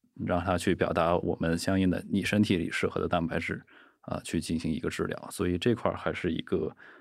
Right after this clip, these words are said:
呃，蛮有前景的，但是可能还需要一定的探索以及一定的研发。包括刚才说的过敏这块儿，因为其实过敏跟这个整个还是一个免疫系统的一个事儿，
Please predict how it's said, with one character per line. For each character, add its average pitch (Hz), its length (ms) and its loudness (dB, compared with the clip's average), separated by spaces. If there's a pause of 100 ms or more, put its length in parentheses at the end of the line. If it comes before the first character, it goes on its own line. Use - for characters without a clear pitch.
(160)
呃， 87 320 -2
蛮 90 180 4
有 135 100 6
前 98 200 2
景 110 160 4
的， 98 140 -2
但 95 160 0
是 90 220 -2
可 - 120 -6
能 85 120 0
还 - 160 -2
需 - 160 0
要 92 160 4
一 87 80 2
定 95 160 2
的 85 80 0
探 92 240 0
索 98 300 -6
以 104 80 -10
及 92 280 -4
一 98 100 0
定 95 160 0
的 90 80 2
研 82 220 -2
发。 - 240 -4 (480)
包 101 120 2
括 98 120 2
刚 95 140 4
才 95 120 2
说 104 240 4
的 95 240 4 (400)
过 165 140 8
敏 123 200 10
这 95 120 6
块 - 120 -2
儿， - 140 -4 (360)
因 123 60 4
为 147 60 6
其 156 100 4
实 175 80 8
过 175 160 8
敏 101 200 10
跟 120 180 10
这 120 160 6
个 101 100 6
整 95 200 4
个 120 180 8
还 104 160 4
是 135 100 8
一 123 60 10
个 120 140 10
免 98 180 6
疫 101 40 6
系 120 160 6
统 - 160 -4
的 98 80 -4
一 - 20 -4
个 - 100 -4
事 - 140 0
儿， - 180 -8